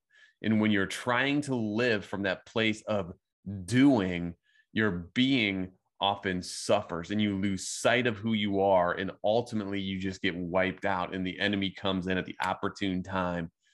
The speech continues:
to just completely destruct everything that you've spent your time and energy and effort and resources building. And so I was so thankful that I had this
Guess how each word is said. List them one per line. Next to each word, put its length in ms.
to 140
just 260
completely 920
destruct 680
everything 680
that 80
you've 220
spent 400
your 140
time 580
and 160
energy 520
and 160
effort 400
and 240
resources 840
building. 440
And 120
so 100
I 120
was 200
so 300
thankful 540
that 120
I 120
had 500
this 320